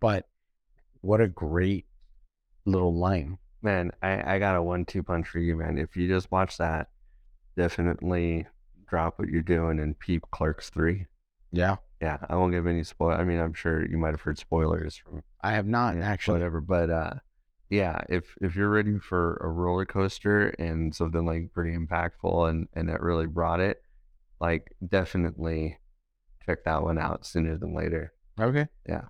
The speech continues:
Speaker 2: for
Speaker 1: Okay.
Speaker 2: sure. For
Speaker 1: Yeah.
Speaker 2: sure. I know
Speaker 1: Uh,
Speaker 2: it's already in your wheelhouse, but
Speaker 1: Yeah, I'll, I'll get
Speaker 2: it,
Speaker 1: to that.
Speaker 2: uh, yeah, that, that definitely, there's a reason why that Clerks three ranked higher than The Fabelmans on my top ten of the year.
Speaker 1: Yeah. Wow.
Speaker 2: And,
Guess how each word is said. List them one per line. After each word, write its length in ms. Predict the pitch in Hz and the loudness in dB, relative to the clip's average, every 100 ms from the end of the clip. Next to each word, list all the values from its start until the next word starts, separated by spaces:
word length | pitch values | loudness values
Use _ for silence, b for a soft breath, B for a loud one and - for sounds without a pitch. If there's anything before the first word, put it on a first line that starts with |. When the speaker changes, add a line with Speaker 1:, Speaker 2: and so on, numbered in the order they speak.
| - | -4
Speaker 2:
for 140 | - | 0
Speaker 1:
Okay. 120 | 87 - | 0 0
Speaker 2:
sure. 260 | 82 - - - - | -2 -4 -12 -14 0
For 60 | |
Speaker 1:
Yeah. 120 | 117 143 | 2 2
Speaker 2:
sure. 240 | - 95 _ _ _ - | -2 -8 _ _ _ -2
I 40 | 95 | 0
know 100 | 95 | 0
Speaker 1:
Uh, 160 | 90 | 0
Speaker 2:
it's 120 | 90 | 0
already 300 | 98 98 95 | 2 2 2
in 60 | 92 | 0
your 140 | 90 | 0
wheelhouse, 600 | 87 85 92 101 110 113 - | 0 0 0 -2 -4 -6 -4
but 80 | 180 | 0
Speaker 1:
Yeah, 200 | 175 95 - _ | 2 0 -6 _
I'll, 160 | 113 104 | -6 -2
I'll 120 | 117 | 0
get 180 | 117 87 | 2 2
Speaker 2:
it, 20 | |
Speaker 1:
to 40 | 90 | 2
that. 200 | 85 110 | 0 0
Speaker 2:
uh, 120 | - 50 - - | -2 -8 -14 -6
yeah, 280 | 87 80 82 80 - | -2 -2 -6 -12 -4
that, 240 | 92 95 - | 0 0 0
that 200 | 90 98 | -2 0
definitely, 800 | 92 95 104 - 98 101 95 - _ - _ - | -4 0 -2 -2 0 0 -2 -6 _ -20 _ -10
there's 160 | - 95 | -4 0
a 60 | 98 | 4
reason 360 | 98 104 98 | 4 2 2
why 260 | 90 87 - | 2 0 0
that 280 | - 98 - - - - | 0 0 0 -6 -16 -2
Clerks 240 | 110 - | -2 -2
three 200 | - 104 | 2 4
ranked 280 | 90 90 90 | 4 2 -2
higher 540 | - 92 92 90 87 - _ - | -4 0 2 2 0 -4 _ -6
than 160 | 87 85 | -2 0
The 80 | 80 | -2
Fabelmans 640 | 87 85 85 85 80 80 | -2 0 0 0 -2 -2
on 120 | 82 | -2
my 100 | 80 | -2
top 300 | 82 85 80 | -2 -4 -4
ten 300 | - 80 80 - - - - - - | -2 -2 -2 -6 -16 -20 -20 -20 -4
of 120 | 82 | 0
the 100 | 82 | 2
year. 260 | 80 80 80 | 2 0 -2
Speaker 1:
Yeah. 140 | 107 107 _ - | -2 -4 _ -12
Wow. 280 | 101 95 87 | -2 0 2
Speaker 2:
And, 480 | 95 85 82 80 | 2 2 0 -2